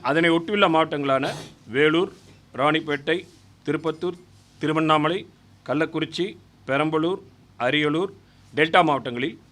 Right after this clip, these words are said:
ஒரு, அ, காற்றின் வேகம் ஐம்பது முதல் அறுபது கிலோமீட்டர் வேகத்தில், அவ்வப்பொழுது எழுபது கிலோமீட்டர் வேகத்தில் வீசக்கூடும். நாளை திருவள்ளூர் தொடங்கி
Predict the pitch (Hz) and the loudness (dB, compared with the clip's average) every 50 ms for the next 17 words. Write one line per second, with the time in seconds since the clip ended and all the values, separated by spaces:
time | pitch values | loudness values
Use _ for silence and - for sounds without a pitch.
0 | _ - - - _ _ - - 127 175 175 170 160 156 131 127 131 135 123 - | _ -20 -20 -20 _ _ -8 -4 -2 0 0 0 0 0 -2 -4 -8 -10 -10 -12
1 | - - - - - - - - 143 151 156 - 156 156 156 139 127 135 135 135 | -16 -20 -20 -20 -20 -12 -4 0 2 2 2 2 0 0 0 0 0 0 0 0
2 | 165 214 - - - - _ _ - - 139 151 190 208 202 196 185 170 175 196 | -2 -4 -4 -8 -20 -20 _ _ -4 0 2 4 4 6 6 6 6 4 2 0
3 | 220 - - - 135 151 175 180 180 175 170 165 160 151 151 127 139 131 131 131 | -2 -2 0 2 2 4 4 2 0 0 0 0 0 -2 -2 -4 -4 -4 -6 -6
4 | 123 185 190 - - - 131 139 147 139 147 151 165 156 127 131 143 147 139 131 | -6 -8 -12 -10 -6 -4 -4 -4 -4 -2 -2 -2 -2 0 -2 -2 -4 -4 -6 -8
5 | 123 127 120 120 110 107 113 113 113 - 135 113 98 90 - - - 85 - - | -8 -8 -8 -8 -8 -8 -8 -8 -8 -8 -10 -10 -10 -12 -14 -16 -18 -18 -18 -20
6 | - _ _ - - - - - - - 95 107 127 143 160 165 165 185 - - | -20 _ _ -20 -20 -20 -20 -20 -20 -10 -2 2 4 4 6 6 4 2 0 -4
7 | - - _ _ _ _ - - - - _ _ _ _ _ _ _ _ _ - | -12 -20 _ _ _ _ -20 -20 -20 -20 _ _ _ _ _ _ _ _ _ -20
8 | - _ _ _ _ _ _ _ _ _ _ - - _ _ _ - - 151 165 | -20 _ _ _ _ _ _ _ _ _ _ -20 -20 _ _ _ -10 -4 0 0
9 | 180 185 180 180 180 160 - 156 147 156 156 156 226 339 | 2 2 2 2 0 0 -2 -4 -2 -2 -2 -4 -6 -12